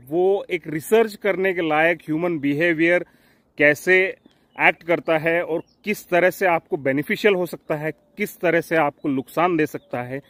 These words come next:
ये रिसर्च करने के लायक एक टाइम है। So these are two sides of a same coin। किसी भी सिचुएशन को आप कैसे अडेप्ट करते हो, उसकी मैक्सिमम बेनिफिट आप कैसे लेते हो, या आप उस सिचुएशन को सकम हो जाते हो,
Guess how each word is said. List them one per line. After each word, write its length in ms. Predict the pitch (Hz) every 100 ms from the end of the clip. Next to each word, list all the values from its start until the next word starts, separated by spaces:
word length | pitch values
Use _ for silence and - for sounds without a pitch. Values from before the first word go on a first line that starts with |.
| _ _
ये 80 | 160
रिसर्च 380 | 143 - 214 196
करने 260 | 214 180
के 120 | 165 151
लायक 260 | 143 139
एक 100 | 135 -
टाइम 240 | 107 107
है। 160 | 92 _ _ _ _ _ _ _ -
So 80 | 160
these 280 | 190 208 196
are 240 | 214 214
two 320 | 202 _ 220
sides 320 | 220 202 202 202
of 80 | 180
a 60 |
same 240 | - 190 196 180
coin। 260 | 180 190 190 _ _
किसी 240 | 170 175 202
भी 120 | 208
सिचुएशन 540 | 190 160 185 185 190
को 120 | 175 190
आप 200 | 180 -
कैसे 360 | 160 147 180
अडेप्ट 360 | 165 147 160 -
करते 280 | 170 160 165
हो, 280 | 156 160
उसकी 260 | 151 - 175
मैक्सिमम 640 | 151 131 135 135 190 180
बेनिफिट 540 | 127 156 160 180 190 175
आप 140 | 156 -
कैसे 240 | 135 160
लेते 280 | 143 135 143
हो, 380 | 123 143 160 143
या 300 | 107 135 156 185 180
आप 360 | 143 147 170 156
उस 140 | 160
सिचुएशन 480 | - 135 147 147 160
को 80 | 151
सकम 300 | - 131 160
हो 140 | 151
जाते 280 | 143 139 -
हो, 140 | 135